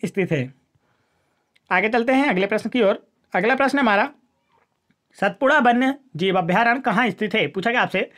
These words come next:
सतपुड़ा वन्य जीव अभयारण्य कहाँ स्थित है? तो इसका राइट आंसर है ऑप्शन नंबर एक,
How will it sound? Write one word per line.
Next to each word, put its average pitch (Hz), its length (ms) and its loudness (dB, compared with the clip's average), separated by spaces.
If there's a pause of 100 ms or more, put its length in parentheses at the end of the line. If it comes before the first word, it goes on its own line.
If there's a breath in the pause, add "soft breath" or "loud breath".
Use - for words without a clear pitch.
(380 soft breath)
सतपुड़ा 262 360 2
वन्य 220 240 0
जीव 196 200 2
अभयारण्य 196 440 0
कहाँ 220 280 2
स्थित 240 240 -4
है? 196 100 2 (120)
तो 190 140 -4
इसका 180 180 0
राइट 208 200 2
आंसर 247 240 2
है 220 220 0
ऑप्शन 262 240 0
नंबर 190 280 2
एक, 226 240 -2